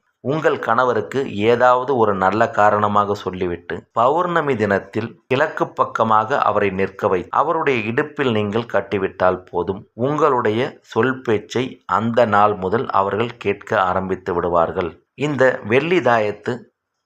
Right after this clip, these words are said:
தயார் செய்யும் முறை, அதில் பயன்படுத்தக்கூடிய முறைகள் ஆகியவற்றை நாம் இந்த காணொளியில் சொல்லாமல் இருப்பதற்கு காரணம், இது கணவன் மனைவி இருவரும்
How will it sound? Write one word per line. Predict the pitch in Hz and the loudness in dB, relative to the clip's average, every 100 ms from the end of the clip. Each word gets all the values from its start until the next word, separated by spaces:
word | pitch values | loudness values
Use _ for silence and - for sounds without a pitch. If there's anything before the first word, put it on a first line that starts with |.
| _ _ _ _ | _ _ _ _
தயார் | - 120 147 151 | -2 2 4 2
செய்யும் | 143 120 110 104 | 0 -2 0 0
முறை, | 92 95 110 - _ _ _ _ _ _ | 0 -2 -4 -14 _ _ _ _ _ _
அதில் | - 117 131 117 | -2 0 0 0
பயன்படுத்தக்கூடிய | 110 117 147 143 123 117 110 - 98 101 120 | 0 0 0 0 0 0 -4 -2 -2 -2 -4
முறைகள் | 95 101 104 123 | -2 2 2 0
ஆகியவற்றை | - 95 101 101 92 87 - 110 - - | 0 0 0 0 -2 -2 -4 -8 -8 -6
நாம் | 95 92 98 _ _ _ _ _ _ _ - | 0 0 -2 _ _ _ _ _ _ _ -8
இந்த | 117 113 107 | -2 0 0
காணொளியில் | 110 120 127 117 113 - | 2 2 2 0 -4 -2
சொல்லாமல் | 104 117 120 120 | 0 2 2 0
இருப்பதற்கு | 98 98 95 98 95 87 - | 0 -2 -2 -2 -2 -4 -10
காரணம், | - 92 92 92 110 - _ _ _ _ _ _ _ _ _ | -2 2 2 0 -4 -8 _ _ _ _ _ _ _ _ _
இது | - 120 135 175 - | -6 -2 0 -2 -4
கணவன் | - 107 113 123 | -2 2 2 2
மனைவி | 113 101 95 90 107 220 - _ _ _ _ _ - | 2 0 0 -2 -6 -10 -20 _ _ _ _ _ -14
இருவரும் | 101 117 143 131 120 143 - | -2 0 2 4 2 2 -6